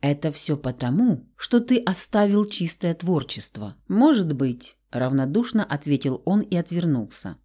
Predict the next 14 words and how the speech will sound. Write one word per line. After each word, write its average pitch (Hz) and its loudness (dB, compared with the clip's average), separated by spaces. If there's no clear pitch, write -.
В - -20
почти 226 4
осязаемо 262 8
тяжёлых 220 6
дождевых 185 4
облаках 156 4
вдруг 175 4
образовался 233 6
разрыв, 190 4
и 175 4
в 165 2
него 180 6
хлынула 180 4
синева. 156 0